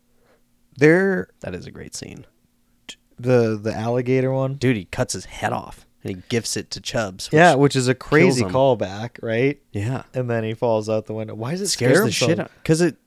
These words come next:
Speaker 2: he's terrified of alligators 'cause it bit his hand off.
Speaker 1: Yeah, but come on, man. Like, it's just an alligator head. Like, you know it's not it again.
Speaker 2: I mean, I'd be scared.
Speaker 1: He, but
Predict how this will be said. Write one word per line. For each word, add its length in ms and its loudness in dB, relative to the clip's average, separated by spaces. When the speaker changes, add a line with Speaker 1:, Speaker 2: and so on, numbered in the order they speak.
Speaker 2:
he's 260 -4
terrified 580 0
of 80 -10
alligators 580 -8
'cause 180 -8
it 180 -16
bit 140 -2
his 120 -4
hand 260 0
off. 220 -6
Speaker 1:
Yeah, 240 2
but 200 -2
come 160 -10
on, 200 -8
man. 220 -6
Like, 200 -4
it's 140 -6
just 200 -8
an 100 -8
alligator 520 0
head. 460 0
Like, 220 -2
you 80 -6
know 200 -2
it's 140 -6
not 220 -4
it 220 0
again. 480 -10
Speaker 2:
I 80 -6
mean, 380 -2
I'd 180 -6
be 80 -6
scared. 480 -6
Speaker 1:
He, 220 -4
but 240 2